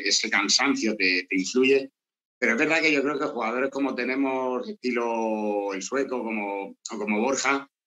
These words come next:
entrando por banda izquierda y dejando ese ca-, entrando hacia el centro y dejando ese carril para que Jairo sorprenda desde el lateral, eh, le podría dar al equipo muchísima más verticalidad, muchísima más profundidad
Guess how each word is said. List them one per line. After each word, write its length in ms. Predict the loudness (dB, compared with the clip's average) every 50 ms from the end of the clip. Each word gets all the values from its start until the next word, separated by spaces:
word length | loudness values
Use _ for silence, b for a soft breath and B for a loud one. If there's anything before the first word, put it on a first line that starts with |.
| _ _
entrando 500 | -4 -2 -2 0 0 0 2 2 2 0
por 140 | 0 0 0
banda 180 | 0 0 0 0
izquierda 400 | 0 0 0 0 0 0 -2 -2
y 160 | -2 -2 0
dejando 500 | 0 0 -2 -2 -2 -2 -2 -2 -2 -6
ese 200 | -6 -6 -6 -6
ca-, 160 | -6 -6 -8 -10 _ _ _ _ _
entrando 420 | -10 -8 -2 0 2 2 2 2
hacia 260 | 2 0 0 0 2 2
el 140 | 2 0
centro 340 | -2 -2 -2 -2 -2 -2 -4
y 40 | -4
dejando 360 | -4 -4 -2 0 2 4 4
ese 160 | 4 2 0
carril 300 | 0 2 2 2 2 2
para 240 | 2 0 0 0 -2
que 100 | -4 -10
Jairo 300 | -6 -4 -2 0 0 -2
sorprenda 580 | -2 -4 -8 -6 -4 -2 0 0 0 0 -2 -4
desde 220 | -6 -8 -6 -4
el 100 | -4 -2
lateral, 420 | -2 -4 -4 -2 -2 -2 -2 -2 -4 _ _ _ _ _ _ _
eh, 340 | 0 2 4 6 6 6 6
le 140 | 4 4 2
podría 240 | 2 4 4 4 6
dar 100 | 4 4
al 100 | 4 2
equipo 280 | 0 0 -2 -2 0
muchísima 440 | -2 -2 -2 -2 -2 -2 -2 -2 0
más 560 | 0 0 2 2 2 2 2 2 0 -2 -6 -4
verticalidad, 540 | -4 -4 -4 -4 -2 0 0 2 2 2
muchísima 260 | 0 0 -2 -2 0 0
más 160 | 0 -2 -2 -2
profundidad 760 | -4 -6 -4 -4 -2 0 2 2 4 4 4 2 2 0